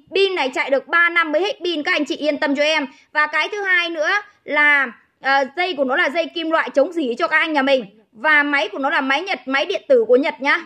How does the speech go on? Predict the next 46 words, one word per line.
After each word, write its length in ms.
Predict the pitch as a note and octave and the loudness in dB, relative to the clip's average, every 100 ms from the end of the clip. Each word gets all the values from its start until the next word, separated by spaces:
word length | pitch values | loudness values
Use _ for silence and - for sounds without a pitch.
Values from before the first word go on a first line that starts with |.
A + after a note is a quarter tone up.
| A3+ | -4
Đấy, 260 | A#3 D#4+ | -2 -2
bình 240 | - D4 C#4+ | -2 -2 0
luận 180 | D#4+ C4 | -2 -2
cho 100 | D#4+ | -4
em 260 | D4+ D#4+ D4+ | -2 -2 0
là 240 | C#4 A#3+ - _ _ | 2 0 -2 _ _
C 20 | F#4 F4+ F4+ | -4 -4 -2
sáu 200 | D4 D4 | -2 0
nam, 360 | F4 E4+ D#4+ E4 | 2 2 2 0
hai 220 | E4 D#4 | 0 0
trăm 220 | E4+ D4+ | -2 -2
tám 220 | C4+ C4 | 0 0
mươi 140 | E4+ D4 | 0 0
cộng 220 | D4 B3 | 0 0
số 120 | B3+ | 0
điện 120 | C#4 | 0
thoại 200 | D#4+ F#3+ C4 | 0 0 0
cho 60 | |
em. 220 | D4 D#4 D4 _ _ | 0 0 -2 _ _
Chống 260 | D#4 D#4 G4+ | 0 0 0
nước, 180 | A#4 A4+ E4 | -2 -2 0
chống 200 | D4+ F4 | 0 2
xước 240 | A4+ A4 A4 | 2 2 0
cho 100 | D#4 | 0
các 80 | |
anh 100 | D#4+ | 0
nhà 100 | D4 | 0
mình, 260 | C4 C4+ B3 | 2 0 0
đi 140 | D4+ | -4
mưa, 200 | D#4+ D#4+ | -2 0
đi 140 | D4+ D4 | 0 0
gió 200 | C4 C4+ | 0 0
thoải 280 | - A3+ G#3 | 2 0 0
mái 200 | G#3+ C4 | -2 0
cho 100 | D4 | 0
em. 160 | D4 | 0
Các 100 | C#4 | 0
anh 140 | D#4 C#4+ | -2 0
nhìn 180 | C4 | 0
này. 100 | A#3+ G#3+ - - | -2 -4 -8 -4
Đấy, 260 | A3 C4 | 0 0
nét 220 | D#4 F4 G4 | -2 -2 -2
không 140 | D#4+ | 0
ạ? 160 | D4 - - - | -2 -2 -14 -4
Và 160 | E4 | -2
cả 240 | E4 D4+ | 0 -2